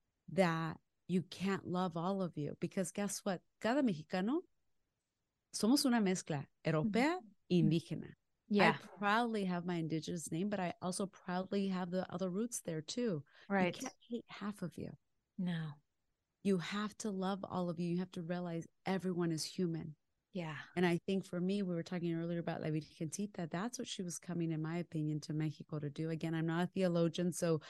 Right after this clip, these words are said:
Speaker 1: I apologize for all those that are out there. This is my personal philosophy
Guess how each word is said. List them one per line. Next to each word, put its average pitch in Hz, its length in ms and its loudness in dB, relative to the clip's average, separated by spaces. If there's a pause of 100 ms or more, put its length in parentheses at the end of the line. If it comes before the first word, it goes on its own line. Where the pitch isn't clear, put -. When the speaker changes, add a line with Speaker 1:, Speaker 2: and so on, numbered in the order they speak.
(200)
Speaker 1:
I 180 120 6
apologize 196 520 8
for 202 100 6
all 185 180 12
those 185 160 8
that 185 100 6
are 175 160 4
out 165 160 4
there. 165 120 2
This 170 180 2
is 180 120 0
my 185 360 6
personal 196 460 6
philosophy 170 760 8